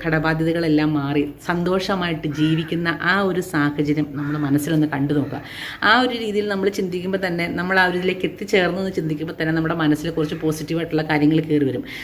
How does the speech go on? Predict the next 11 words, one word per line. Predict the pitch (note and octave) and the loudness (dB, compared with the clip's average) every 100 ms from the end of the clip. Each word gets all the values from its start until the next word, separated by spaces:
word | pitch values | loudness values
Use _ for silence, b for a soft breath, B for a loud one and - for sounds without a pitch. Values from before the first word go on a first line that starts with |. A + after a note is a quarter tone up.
| - | -4
അപ്പം | - B3+ | 0 2
നമുക്ക് | A#3+ A#3 A3 | 2 0 0
കുറച്ചും | F#3+ G3 | 0 -2
കൂടെ | F#3+ F#3+ | -2 -2
കാര്യങ്ങൾ | F3 E3+ E3+ - | -2 -2 -4 -4
ചെയ്യാനായിട്ടുള്ളൊരു | D#3+ D#3 D#3+ E3+ D#3+ D#3+ D3+ E3 D#3+ | -2 0 0 0 -2 0 0 0 2
ഉന്മേഷം | D#3+ E3+ E3+ F#3+ D3+ | 2 2 -2 0 -2
കിട്ടും. | - - | -2 -4
അതേ | D#3 G3 G3+ | -2 -2 -2
സമയത്ത് | G3+ F#3 F#3+ | -2 -2 -2
ഞാൻ | F#3+ | -2